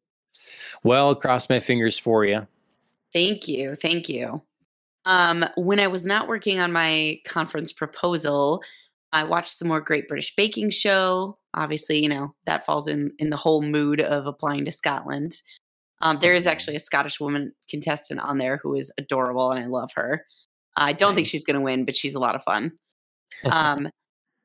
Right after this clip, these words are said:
Speaker 2: watched some more Fall of the House of Usher, which is keeping me just interested enough to continue.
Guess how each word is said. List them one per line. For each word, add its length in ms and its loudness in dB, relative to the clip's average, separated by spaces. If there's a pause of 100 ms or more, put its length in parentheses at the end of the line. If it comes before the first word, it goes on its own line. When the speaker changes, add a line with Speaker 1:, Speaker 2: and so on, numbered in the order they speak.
Speaker 2:
watched 440 0
some 160 0
more 180 2
Fall 280 2
of 80 0
the 80 0
House 260 -2
of 100 -6 (120)
Usher, 480 -2
which 340 -2
is 500 0 (420)
keeping 340 6
me 180 6
just 580 2
interested 460 -2
enough 300 2
to 100 -2
continue. 1040 -2